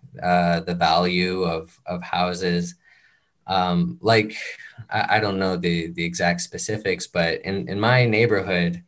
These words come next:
to own a house that's maybe for a family of four or five is between, I would say, nine hundred thousand to, like, one point two million, like, just for, like, a four-person home,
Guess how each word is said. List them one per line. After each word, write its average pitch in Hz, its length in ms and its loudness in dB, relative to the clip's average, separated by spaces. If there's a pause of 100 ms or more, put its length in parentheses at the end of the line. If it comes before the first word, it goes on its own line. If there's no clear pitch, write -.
to - 180 -8
own 101 240 0
a 92 60 0
house 90 540 0
that's - 680 -8
maybe 87 340 -4
for 87 540 0 (420)
a - 80 -8
family 92 380 -2
of 90 100 -6
four 98 240 -2
or 95 60 -4
five 143 640 0 (640)
is 107 240 -2
between, 92 1120 -2 (1400)
I 98 80 -2
would 95 160 -4
say, 90 340 0
nine 98 400 0
hundred 95 800 2 (400)
thousand 92 800 4
to, 85 100 -6
like, 82 400 -8
one 85 200 -2
point - 300 -6
two 82 160 -8
million, 64 580 -8 (500)
like, 160 120 -2
just 170 220 4
for, 160 140 6
like, 120 160 6
a 104 60 2
four-person 92 800 -2
home, 87 500 -6